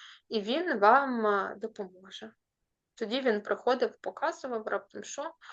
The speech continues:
е, то така людина, що знайде час і не відмовить.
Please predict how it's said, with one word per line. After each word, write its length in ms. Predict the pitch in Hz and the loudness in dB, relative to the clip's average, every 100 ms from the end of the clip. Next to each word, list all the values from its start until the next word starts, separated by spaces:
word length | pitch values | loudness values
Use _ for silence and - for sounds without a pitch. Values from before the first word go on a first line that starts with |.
| - - - | -20 -18 -8
е, 220 | 202 196 202 | -6 -4 -2
то 100 | 240 | -2
така 300 | 240 226 208 | -2 2 2
людина, 400 | 202 214 294 233 | 2 -8 -6 -6
що 180 | - 208 | -4 -2
знайде 360 | 226 220 202 | 2 2 2
час 380 | 196 262 294 - | 0 0 0 -4
і 180 | - 262 | -8 -4
не 260 | 233 220 247 | 0 0 0
відмовить. 460 | 226 190 180 - | -4 -6 -12 -16